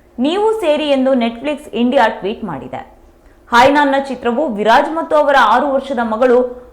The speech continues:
ಮಹಿ ಎಂಬ ತಂದೆ ಮಗಳ ಕಥೆಯನ್ನು ಹೇಳುತ್ತದೆ. ಇವರಿಬ್ಬರೊಂದಿಗೆ ಯಶ್ನ ಸ್ನೇಹ ಬೆಳೆಸಿದಾಗ ಮತ್ತು ಅವರ ಗತಕಾಲದ ಬಗ್ಗೆ ಸಹಾನುಭೂತಿ ಹೊಂದಿದಾಗ ಅವರ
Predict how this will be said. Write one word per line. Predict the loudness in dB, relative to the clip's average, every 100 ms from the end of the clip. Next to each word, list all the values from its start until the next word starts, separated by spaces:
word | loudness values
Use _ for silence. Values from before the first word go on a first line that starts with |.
| -8
ಮಹಿ | -4 -2 0
ಎಂಬ | -2 0 0 2
ತಂದೆ | 0 2 2
ಮಗಳ | 0 0 0
ಕಥೆಯನ್ನು | 0 -2 -2 -2 -2
ಹೇಳುತ್ತದೆ. | -4 -4 -6 -6 -8 -8 -14 -20 -20 _ _
ಇವರಿಬ್ಬರೊಂದಿಗೆ | 2 4 4 4 2 2 0 0 0 2 0
ಯಶ್ನ | 0 -2
ಸ್ನೇಹ | -2 -2 -2
ಬೆಳೆಸಿದಾಗ | 0 0 -2 0 0 0
ಮತ್ತು | 0 0 0 0
ಅವರ | 2 0
ಗತಕಾಲದ | 0 -4 -6 -4 -4 -4
ಬಗ್ಗೆ | 0 0 2 -2 -2 -16 -20 _ -6
ಸಹಾನುಭೂತಿ | -2 0 0 -2 -4 -6 -2
ಹೊಂದಿದಾಗ | -2 0 0 0 0 2
ಅವರ | 2